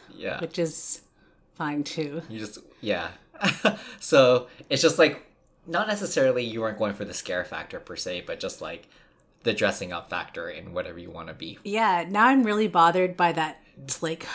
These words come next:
Speaker 2: prostitute
Speaker 1: Yeah.
Speaker 2: attire.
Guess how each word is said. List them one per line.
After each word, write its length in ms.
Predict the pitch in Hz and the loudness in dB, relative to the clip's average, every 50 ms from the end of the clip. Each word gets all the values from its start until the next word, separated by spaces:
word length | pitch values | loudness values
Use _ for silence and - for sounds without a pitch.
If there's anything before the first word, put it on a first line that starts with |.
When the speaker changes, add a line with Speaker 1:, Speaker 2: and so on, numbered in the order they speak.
| - - - - _ | -10 -12 -14 -18 _
Speaker 2:
prostitute 1040 | - - 185 160 160 160 - - - - 175 175 - - - - 180 165 165 165 165 | 0 4 6 6 6 4 2 -2 -2 -2 -2 -2 -2 -4 -2 0 2 2 2 2 2
Speaker 1:
Yeah. 180 | 107 95 90 - - - - _ - - - _ _ - - _ _ _ _ _ - | 0 -2 -2 -4 -8 -12 -14 _ -20 -20 -20 _ _ -20 -20 _ _ _ _ _ -8
Speaker 2:
attire. 760 | 175 170 175 - - - 165 156 156 156 156 151 147 160 170 | -8 -8 -6 -4 0 2 2 2 2 0 -4 -4 -6 -6 -8